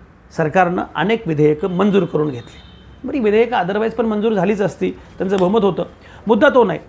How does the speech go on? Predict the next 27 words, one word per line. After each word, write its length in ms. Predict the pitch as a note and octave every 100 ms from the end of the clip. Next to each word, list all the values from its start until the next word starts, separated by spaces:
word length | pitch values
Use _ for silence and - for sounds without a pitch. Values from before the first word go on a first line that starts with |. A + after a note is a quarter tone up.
| - - -
पण 120 | D#4
विरोधकांना 560 | F3 A#3 D#4 D#4 F4 E4
निलंबित 340 | D4+ C#4 B3+
केल्यामुळे 460 | G3 A3 G3+ G3 G3+
झालं 260 | D#3+ A#3
असं 200 | A3 G#3
की 80 | B3
सगळे 240 | A3 G#3+
विरोधक 300 | A#3+ G#3+ A3+
एकवटले. 460 | G3 - E3+ - - - - - - - - - -
त्यामुळे 240 | F#3 B3
इंडिया 320 | F#3+ F#3+ B3 B3+
आघाडी, 320 | G#3+ A3 C4 -
एरवी 500 | F3 F#3+ A#3+ F3 G3 -
इंडिया 280 | D#3+ F3+ G3
आघाडीची 300 | G3 G3 G3+
बैठक 320 | E3 E3+ G#3+ - - - - D3+
एवढी 240 | D#3+ G#3+ A#3
जोरकस 400 | F3+ G#3+ B3 G#3+
होत 100 | F#3+
नाही, 200 | D#3 D3 D3+ - -
जेवढी 200 | F3+ G#3+
त्या 120 | C4
निलंबनानंतर 680 | A3+ G3 G#3+ F#3 F3 D#3 C3+
झाली. 220 | A#2+ - - - - - - -
सगळेच 420 | G3+ B3+ F#4+ D4
पक्ष 320 | A#3 - -